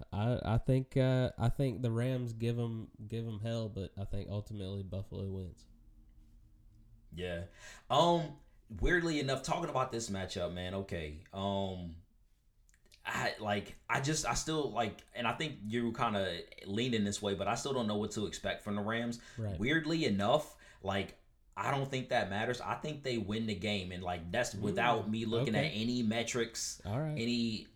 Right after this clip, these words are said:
Speaker 2: I just, uh, and I did watch a little bit of, uh, I watched the Rams-Eagles game 'cause obviously I, you know,
Speaker 1: Yeah.
Speaker 2: or, you know what I'm saying, watch the highlights or whatnot.
Speaker 1: Yeah.
Speaker 2: Um, try to dive into it a little bit.
Speaker 1: That
Speaker 2: Cooper Kupp, Cooper Kupp is the truth, man. I,
Speaker 1: Yeah.
Speaker 2: like,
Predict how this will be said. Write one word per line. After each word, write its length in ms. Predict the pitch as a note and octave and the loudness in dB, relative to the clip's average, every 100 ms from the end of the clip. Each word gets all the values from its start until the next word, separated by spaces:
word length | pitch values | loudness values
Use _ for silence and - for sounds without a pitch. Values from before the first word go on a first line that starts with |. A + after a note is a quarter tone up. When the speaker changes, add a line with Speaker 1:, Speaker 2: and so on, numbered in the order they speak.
| D#2+ G2 | -4 -2
Speaker 2:
I 100 | A2 | 0
just, 380 | A#2+ A#2+ - G2+ | 0 -2 -4 -8
uh, 420 | G2+ G2+ F2+ G2 A2+ - | -8 -8 -8 -4 -4 -4
and 220 | A2 G2+ G#2 | -4 -4 -2
I 100 | A#2 | 0
did 240 | C3 F3 | 2 2
watch 220 | C3+ C3 | 2 0
a 40 | A#2 | 0
little 240 | A2+ A#2 | 0 0
bit 240 | A2 A2+ G#2+ | 2 0 0
of, 280 | G2+ G2+ G2+ | -2 0 -2
uh, 80 | |
I 140 | G2 F2+ | -2 2
watched 260 | C3+ C#3+ | 4 4
the 60 | B2 | 4
Rams-Eagles 500 | A2+ A2 A2 G#2 F#2 | 0 0 -2 -4 -4
game 180 | G2 F#2+ | -6 -6
'cause 180 | G2 F2 | -6 -2
obviously 420 | F#2+ G2 - F#2 | -2 -2 -4 -4
I, 260 | F#2 F2 F2 | -2 -4 -8
you 160 | F#2+ | -8
know, 100 | G2 | -4
Speaker 1:
Yeah. 60 | G#2 | -4
Speaker 2:
or, 140 | F#2+ F2+ G2 | -4 -8 -8
you 80 | |
know 60 | G2+ | -6
what 40 | |
I'm 40 | F2+ | -6
saying, 180 | F#2+ F#2+ | -6 -2
watch 200 | G2 G2 | -2 -2
the 60 | |
highlights 380 | F#2 G2 F2+ F#2 | -4 -4 -4 -6
or 20 | F#2 | -8
whatnot. 460 | F2 F2+ F2+ - - | -8 -6 -8 -8 -10
Speaker 1:
Yeah. 140 | - G#2+ | -4 -2
Speaker 2:
Um, 500 | F#2+ G2 F#2+ F2+ F2+ - - - | 0 -2 -4 -6 -10 -14 -20 -8
try 140 | G2 | -4
to 60 | F#2 | -4
dive 240 | F2 F#2 F#2 | -2 -4 -4
into 220 | F2+ F#2+ | -6 -6
it 60 | |
a 40 | F2+ | -4
little 180 | F#2 F2+ | -6 -2
bit. 100 | G2 | 0
Speaker 1:
That 220 | C3+ - - - | 0 -4 -12 -4
Speaker 2:
Cooper 340 | - - G#2 | -2 0 -4
Kupp, 400 | - C#3+ C3 - | -2 2 2 0
Cooper 260 | - G4 - | 2 2 4
Kupp 240 | D#3 A#2 | 2 2
is 100 | F2+ | 0
the 60 | E2 | -4
truth, 360 | - A2 D#2+ | -4 -4 -8
man. 180 | E2+ F2 | -8 -2
I, 280 | B2+ F3 A2 | 4 6 4
Speaker 1:
Yeah. 40 | |
Speaker 2:
like, 260 | G#2+ F#2 F2 | 2 -2 -4